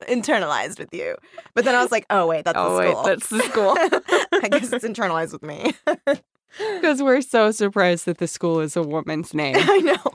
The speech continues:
Speaker 2: We're like, "Oh my God, really mean to this old lady."
Speaker 1: I know.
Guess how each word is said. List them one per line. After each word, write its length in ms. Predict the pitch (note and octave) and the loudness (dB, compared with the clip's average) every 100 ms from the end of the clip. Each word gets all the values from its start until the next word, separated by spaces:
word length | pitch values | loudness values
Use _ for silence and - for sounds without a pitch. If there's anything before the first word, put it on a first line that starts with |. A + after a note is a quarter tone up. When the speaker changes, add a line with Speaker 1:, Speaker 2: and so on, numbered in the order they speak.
| _ - | _ -8
Speaker 2:
We're 120 | G#3+ | 0
like, 240 | F#3 - - | 0 0 0
"Oh 160 | G3 | 2
my 160 | G3 F#3+ | 2 0
God, 320 | F3 D#3 F3+ - _ _ _ _ - | 0 0 0 -4 _ _ _ _ 0
really 280 | G3 G3+ G#3 | 2 2 2
mean 260 | F3 F#3+ | 2 2
to 80 | E3+ | 0
this 200 | D#3+ - | -4 -2
old 240 | D#3+ C#3+ | -4 -4
lady." 380 | D3 C3+ - A3 A3 | -6 -6 -4 -2 2
Speaker 1:
I 160 | F#4 | 4
know. 360 | F#4 E4+ A#3 | 4 4 2